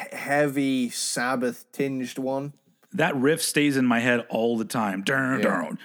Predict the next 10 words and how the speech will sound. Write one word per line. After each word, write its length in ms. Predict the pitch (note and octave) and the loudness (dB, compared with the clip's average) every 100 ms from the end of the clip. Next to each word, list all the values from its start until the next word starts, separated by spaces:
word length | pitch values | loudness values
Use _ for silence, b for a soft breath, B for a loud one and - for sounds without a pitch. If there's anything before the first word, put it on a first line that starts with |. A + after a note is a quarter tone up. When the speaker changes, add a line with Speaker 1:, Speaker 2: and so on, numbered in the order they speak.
| - | -4
Speaker 2:
do, 160 | - C3+ | 0 4
do, 200 | C#3+ C#3+ | 4 6
do, 180 | C#3+ | 6
do, 160 | C#3 C#3+ | 4 4
do, 160 | C#3+ C#3+ | 2 2
do, 180 | D3 | 2
do, 200 | C#3 A#2+ | 2 0
dun, 400 | A#2 A#2 A#2 A2+ - _ _ _ | -2 -2 -2 -4 -6 _ _ _
dun, 360 | D3 C#3 C3 | 0 0 0
dun, 360 | C3 F2 D#2 | 0 0 0